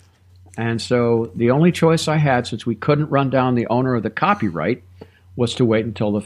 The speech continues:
the copyright expired, which it did in January.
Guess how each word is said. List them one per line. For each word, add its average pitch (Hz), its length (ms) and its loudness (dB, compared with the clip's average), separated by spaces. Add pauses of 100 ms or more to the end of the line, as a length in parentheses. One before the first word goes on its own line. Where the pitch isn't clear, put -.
(140)
the 104 100 -6
copyright 101 500 -2
expired, 127 720 0
which 113 240 -2
it 117 140 -2
did 101 200 -2
in 101 140 0
January. 113 680 -2